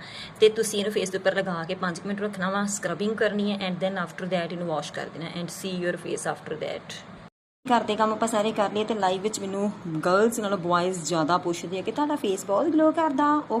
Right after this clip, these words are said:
ਗਲੋ ਚਲੋ ਕਰਦਾ, ਉਹ ਤੇ ਅਲੱਗ ਗੱਲ ਆ, but ਇਹ ਤੁਹਾਨੂੰ ਅੱਜ ਮੈਂ ਦੱਸ ਦਿੰਦੀ ਹਾਂ boys and girls ਨੂੰ ਸਾਰਿਆਂ ਨੂੰ ਕਿ ਬਈ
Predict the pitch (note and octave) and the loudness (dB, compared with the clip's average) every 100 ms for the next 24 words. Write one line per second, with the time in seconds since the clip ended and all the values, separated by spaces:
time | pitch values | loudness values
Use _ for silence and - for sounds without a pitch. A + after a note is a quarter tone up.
0 | A3+ G3 G3 A#3 G3 G#3 G#3+ F3 D#3 E3+ | -2 -2 0 0 0 -2 -2 -2 -2 0
1 | F#3+ F3+ - F#3 F3+ D#3+ D#3+ G3+ A3 A#3 | 0 -2 -2 -2 0 0 2 0 0 -2
2 | - - - G#3+ A3 A#3+ G3+ G3+ G#3+ G#3+ | -6 -10 0 2 2 0 0 2 2 -2
3 | F#3+ F3+ E3 F#3 F3 E3 E3 F3+ E3+ E3 | -2 -4 -4 -2 -2 -2 -4 -6 -2 -2
4 | - E3+ F#3+ E3+ E3+ F#3 F#3 F3 E3 E3+ | 0 -2 -2 0 0 -2 -6 -4 -4 -4
5 | F3 G3 F3 F3 | -4 -4 0 -2